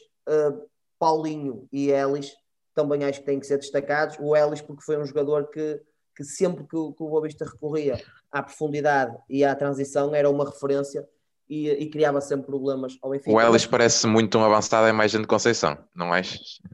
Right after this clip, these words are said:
Speaker 1: Parece muito um avançado à imagem de Conceição, eh, se bem que o estilo de Sérgio Conceição, neste, neste, desde que, que modificou para o quatro três três, também tem, tem mudado um bocado.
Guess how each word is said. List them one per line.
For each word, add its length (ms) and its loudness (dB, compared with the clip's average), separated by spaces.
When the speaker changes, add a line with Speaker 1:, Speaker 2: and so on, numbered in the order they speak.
Speaker 1:
Parece 400 0
muito 240 0
um 100 -2
avançado 380 -4
à 40 -6
imagem 300 -6
de 60 -20
Conceição, 560 -6
eh, 320 -6
se 260 -20
bem 160 -6
que 140 -14
o 100 -6
estilo 360 -6
de 60 -18
Sérgio 200 -8
Conceição, 400 -8
neste, 320 -12
neste, 340 -12
desde 260 -8
que, 220 -8
que 120 -14
modificou 440 -6
para 140 -4
o 20 -10
quatro 200 -4
três 160 -8
três, 180 -10
também 200 -8
tem, 300 -6
tem 100 -2
mudado 300 -2
um 60 -6
bocado. 240 -10